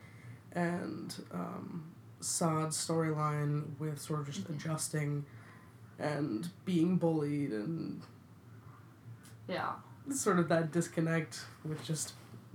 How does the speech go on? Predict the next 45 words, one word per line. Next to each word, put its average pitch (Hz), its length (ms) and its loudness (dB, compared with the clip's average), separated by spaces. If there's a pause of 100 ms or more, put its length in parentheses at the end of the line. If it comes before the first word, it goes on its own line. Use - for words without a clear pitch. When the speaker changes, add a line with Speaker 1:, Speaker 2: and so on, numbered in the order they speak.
(180)
Speaker 1:
being 160 360 6
in 156 220 4
Toronto 156 560 2
after 147 260 2
being 147 260 0
in 143 160 0
Syria. 151 540 0 (600)
Um, - 240 0
I 190 60 0
think 269 160 8
that 190 140 6
both 180 180 6
of 165 80 2
those 165 220 4
were 160 260 0 (240)
great, 156 500 -2 (160)
and 185 220 -2
just 165 260 -4
sort 170 140 0
of 160 140 -2 (380)
Lola 208 400 8
over 165 160 6
the 160 80 6
whole 160 180 6
<laughs> - 140 6
season. - 420 8
Speaker 2:
Yeah, 165 460 6 (120)
like, 185 320 0
Lola 196 440 4
Speaker 1:
Um, 196 80 -2
Speaker 2:
Pasini 175 580 -2
is, 170 240 -2 (600)
like, 180 240 -4
the - 120 -4
M 165 160 0
V 165 120 -4
P - 300 -8
of - 120 -8
all - 220 -4
of - 120 -8
this. - 320 -12
Like, - 180 -6
Speaker 1:
Yeah. - 240 0 (760)
Speaker 2:
she - 260 -6
absolutely 175 800 8